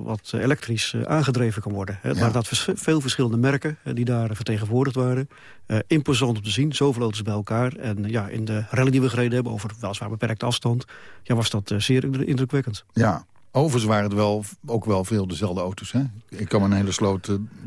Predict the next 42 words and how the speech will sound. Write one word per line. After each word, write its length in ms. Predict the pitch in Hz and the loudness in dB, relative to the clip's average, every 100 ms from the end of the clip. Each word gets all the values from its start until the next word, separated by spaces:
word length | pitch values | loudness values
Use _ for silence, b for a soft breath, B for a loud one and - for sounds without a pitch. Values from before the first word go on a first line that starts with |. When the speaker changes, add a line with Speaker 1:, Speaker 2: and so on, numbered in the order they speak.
| 117 | 2
Speaker 2:
B 40 | |
M 140 | 104 | 2
W 40 | 101 | 2
eentjes 420 | 101 98 104 92 | 0 0 -2 -2
herinneren. 360 | 95 92 90 101 | -2 -2 0 2
Speaker 1:
Ja, 220 | 208 196 | 4 4
volgens 200 | 156 - | 2 0
mij 100 | 135 | 0
waren 180 | 135 131 | 2 2
iets 100 | - | 0
van 120 | 123 | 0
twintig 260 | 151 127 | 0 0
B 40 | 117 | 0
M 160 | 120 | 0
W's 220 | 117 135 127 | 2 2 2
die 200 | 131 131 | 0 2
meededen. 280 | 135 135 | 2 2
Dat 80 | 139 | -2
was 100 | 123 | -4
een 80 | 110 | -4
behoorlijke, 280 | 110 110 113 | -2 -2 -2
Speaker 2:
Precies. 140 | 113 107 | -4 -4
Speaker 1:
behoorlijke 280 | 110 110 131 | -4 -2 0
groep. 160 | 143 | -2
Vrij 200 | - 123 | 0 0
veel, 260 | 113 113 110 | 0 -2 -2
eh, 60 | 110 | -2
Ampera's 460 | 127 135 139 143 | 0 2 4 2
natuurlijk. 320 | 139 127 156 - | 0 -2 -2 -2
Auto's 220 | 113 - | -4 -4
met, 220 | 110 - | -6 -4
eh, 60 | 107 | 0
range 180 | 127 127 | 2 2
extenders 340 | 131 127 123 | -2 -2 0
Speaker 2:
Ja. 40 | 104 | 0
Speaker 1:
kwamen 200 | 123 117 | 0 -2
ervoor. 320 | 113 113 120 | -4 -4 -6
Dat 120 | - 120 | -4 -2
klopt, 140 | 110 | -2
ja. 60 | 92 | 0
Speaker 2:
Fiskers. 320 | 123 123 - | -2 -4 -6
Speaker 1:
Ja, 140 | - | -4